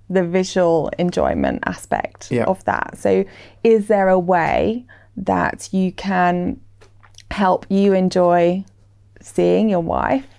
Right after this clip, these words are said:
Speaker 2: Yeah.
Speaker 1: or your husband or, you know, um, and for them to feel comfortable too? And in
Speaker 2: So, like, meet in the middle almost.
Speaker 1: Yeah.
Speaker 2: Yeah.
Speaker 1: So is it lighting a candle? Is it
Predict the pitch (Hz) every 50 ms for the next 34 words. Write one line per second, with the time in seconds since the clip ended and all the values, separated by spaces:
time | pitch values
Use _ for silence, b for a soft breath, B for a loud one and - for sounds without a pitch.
0 | - - - 202 - - 185 - - 190 190 196 185 180 - - - - - -
1 | 202 202 208 202 - - - - - 196 185 185 190 B B B B B B B
2 | B B B - - 208 190 190 190 185 185 190 190 190 - - - - - -
3 | - - - _ - - - _ - - - - _ _ - _ _ _ - _
4 | - - - - - - - - - _ _ _ - 202 202 202 202 202 208 202
5 | - - - - 196 180 - 180 180 185 185 - - - 175 175 - 175 170 190
6 | - - - 175 180 180 - - - 185 - - - - - - - - B B
7 | B B B B B - 104 98 101 98 101 107 123 127 127 135 131 135 131 120
8 | 131 127 131 135 123 113 110 104 104 107 107 107 104 - - - - - 254 262
9 | 311 339 320 247 196 180 175 175 - - 226 214 269 247 240 240 233 - - 277
10 | 269 269 277 254 240 - - - - _ - - 233 240 240 240 233 233 233 233
11 | 226 - 262 262 262 254 247 247 - - 64 - - 208 214 - - - - 226
12 | 226